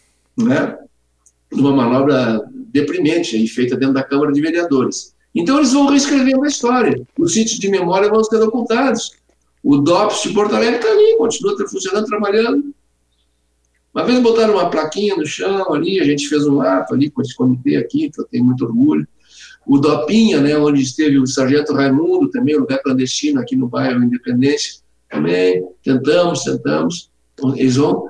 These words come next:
dando um jeito de escrever a história dos vencedores, que a história do Rio Grande do Sul é a história do latifúndio. O Rio Grande do Sul hoje ainda é um estado que o fator mais importante é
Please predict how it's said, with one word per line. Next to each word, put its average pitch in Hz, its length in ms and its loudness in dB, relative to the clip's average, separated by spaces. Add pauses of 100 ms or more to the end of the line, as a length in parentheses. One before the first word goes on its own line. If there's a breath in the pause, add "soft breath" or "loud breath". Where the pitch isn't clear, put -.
(120)
dando 156 280 0
um 151 60 4
jeito 127 280 2
de 185 60 -2
escrever 143 380 0
a 170 60 0
história 165 460 -2
dos 139 160 -6
vencedores, 139 840 -2 (360 loud breath)
que 131 60 0
a 131 40 2
história 131 300 2
do - 20 6
Rio 127 80 4
Grande 131 180 2
do - 40 -4
Sul 170 80 2
é 196 40 4
a - 20 6
história 196 320 0
do 175 180 2
latifúndio. 214 720 0
O - 20 -12
Rio - 20 -12 (760)
Grande 117 180 0
do - 60 -6
Sul 165 200 4
hoje 180 220 2
ainda 226 320 2
é 220 160 2
um 220 120 4
estado 208 580 -2
que - 120 -4
o - 60 -4
fator - 580 -2
mais 180 320 0
importante - 880 -6
é 160 280 0